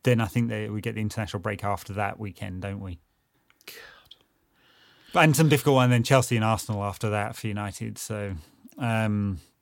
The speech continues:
Speaker 1: uh, yeah, so he's gotta manage all of that. I mean, of course, Ollie's gonna make changes. I mean, could be ten, could be eleven changes.
Speaker 2: Well, it won't be
Speaker 1: Yeah.
Speaker 2: eleven 'cause Harry Maguire will play.
Speaker 1: Harry Maguire <laughs> will play and then ten changes, yeah.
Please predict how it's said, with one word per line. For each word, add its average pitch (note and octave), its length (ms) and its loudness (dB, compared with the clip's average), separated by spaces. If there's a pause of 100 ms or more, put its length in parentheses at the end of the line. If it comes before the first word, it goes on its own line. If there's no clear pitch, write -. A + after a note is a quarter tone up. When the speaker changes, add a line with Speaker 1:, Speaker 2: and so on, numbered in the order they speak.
(540)
Speaker 1:
uh, B2 40 -4
yeah, A#2+ 280 -2
so C#3 140 0
he's C#3+ 80 4
gotta D#3+ 140 6
manage A#2+ 320 4
all A2 180 0
of G2 120 -4
that. G#2 300 -2
I A2+ 120 2
mean, B2 160 4
of B2 100 0
course, - 640 0
Ollie's G#2 260 -2
gonna G#2 160 -4
make G2+ 200 -4
changes. G2 440 -6
I A2 60 -2
mean, G2+ 160 -4
could A2 160 0
be G#2+ 80 -6
ten, G2 320 -4
could G2 160 -6
be G2+ 140 -4
eleven G2 320 -4
changes. G2 640 -8 (340)
Speaker 2:
Well, C#3+ 120 0
it - 40 2
won't D3+ 160 6
be C3 80 6
Speaker 1:
Yeah. A#2+ 60 6
Speaker 2:
eleven A#2+ 260 4
'cause A2+ 160 -2
Harry A#2+ 220 4
Maguire A2+ 340 0
will - 80 -4
play. - 320 -4
Speaker 1:
Harry D#3+ 220 8
Maguire D#3 440 6
<laughs> - 40 -4
will G3 80 6
play D3+ 260 4
and C#3+ 160 6
then C3+ 140 4
ten C#3+ 260 6
changes, A2 580 0
yeah. G#2+ 260 0